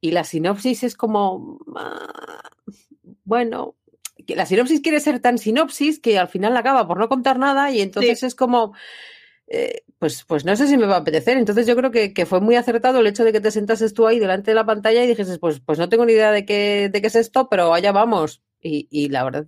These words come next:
Speaker 1: hombre, yo tampoco sabía mucho más de la sinopsis y dije, "Pues, pues mira, mola mucho más que la sinopsis".
Speaker 2: Yo, eh, sí que creo que, com-, o sea, de entrada, como nueva entrada a cosas del siglo diecinueve, tiene de bueno que son solo seis episodios,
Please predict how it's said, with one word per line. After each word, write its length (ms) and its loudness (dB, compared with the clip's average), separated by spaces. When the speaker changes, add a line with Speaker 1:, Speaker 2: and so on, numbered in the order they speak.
Speaker 1:
hombre, 180 -2
yo 100 0
tampoco 280 -2
sabía 260 0
mucho 220 -6
más 160 -4
de 80 -6
la 100 -2
sinopsis 380 -6
y 60 -6
dije, 220 -6
"Pues, 300 -14
pues 140 -4
mira, 260 -6
mola 240 -2
mucho 220 -8
más 160 -6
que 100 -12
la 80 -6
sinopsis". 540 -14
Speaker 2:
Yo, 420 2
eh, 1120 -2
sí 240 -8
que 100 -8
creo 240 0
que, 120 -10
com-, 280 -6
o 60 -10
sea, 260 -6
de 120 2
entrada, 520 -2
como 200 -4
nueva 220 -4
entrada 340 -4
a 60 -6
cosas 260 -10
del 140 -8
siglo 200 -6
diecinueve, 540 -4
tiene 220 -8
de 100 -6
bueno 260 -6
que 80 -14
son 220 -12
solo 180 -8
seis 240 -10
episodios, 580 -6